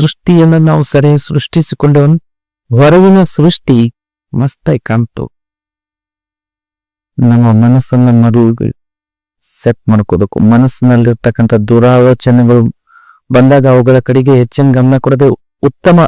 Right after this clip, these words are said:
ಆಲೋಚನೆಗಳ ಕಡೆಗೆ ಮಾತ್ರ ಹೆಚ್ಚಿನ ನಮ್ ಗಮನ ಕೊಡ್ತಾ ಹೋದೆವು ಅಂತಂದ್ರ ದುರಾಲೋಚನೆಗಳು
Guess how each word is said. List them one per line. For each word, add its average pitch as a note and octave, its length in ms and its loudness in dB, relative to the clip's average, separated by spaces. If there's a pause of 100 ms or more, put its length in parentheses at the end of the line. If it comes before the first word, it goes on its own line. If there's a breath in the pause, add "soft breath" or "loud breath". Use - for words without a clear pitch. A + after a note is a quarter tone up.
(140)
ಆಲೋಚನೆಗಳ C#3+ 580 0 (120)
ಕಡೆಗೆ B2+ 260 -2 (100)
ಮಾತ್ರ C3+ 480 -4 (160)
ಹೆಚ್ಚಿನ C#3 420 -2
ನಮ್ B2+ 240 2
ಗಮನ B2 180 2 (140)
ಕೊಡ್ತಾ - 260 -4 (140)
ಹೋದೆವು A#2+ 440 0
ಅಂತಂದ್ರ A#2+ 380 -2 (500 loud breath)
ದುರಾಲೋಚನೆಗಳು C#3+ 840 2